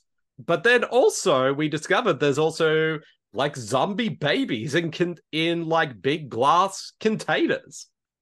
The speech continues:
And, but apparently they're actually clones as well. So what is going on is a little confusing. But then we get a shocking revelation. We find out that, uh,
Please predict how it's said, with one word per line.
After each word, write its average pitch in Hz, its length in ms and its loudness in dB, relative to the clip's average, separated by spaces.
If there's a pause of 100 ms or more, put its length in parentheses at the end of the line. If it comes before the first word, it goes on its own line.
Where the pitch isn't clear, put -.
And, 151 480 -4
but 180 140 4
apparently 220 460 4
they're 180 200 2
actually 170 400 0
clones 180 640 0
as 143 100 -6
well. 185 180 2
So 220 260 4 (680)
what 175 400 2
is 214 220 2
going 170 300 4
on 156 240 2
is 120 220 -2 (100)
a 185 40 2
little 381 260 6
confusing. 147 840 -2 (480)
But 202 160 0
then 330 220 4
we 262 100 0
get 190 280 2
a 147 80 -2
shocking 151 460 -2
revelation. 127 760 -2 (1080)
We 156 160 -4
find 196 400 0
out 156 460 0
that, 156 440 -6
uh, 180 600 0